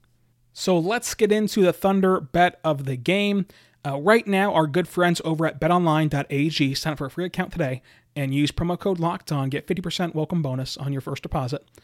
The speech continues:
They have it set for Thunder plus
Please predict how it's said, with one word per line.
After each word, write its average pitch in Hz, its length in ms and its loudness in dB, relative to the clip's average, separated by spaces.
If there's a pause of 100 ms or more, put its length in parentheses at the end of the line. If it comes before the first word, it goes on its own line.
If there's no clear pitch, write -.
(600)
They 170 280 2
have 208 200 0
it - 140 -6
set - 400 2 (280)
for 151 520 4 (420)
Thunder 214 520 8
plus 190 600 -2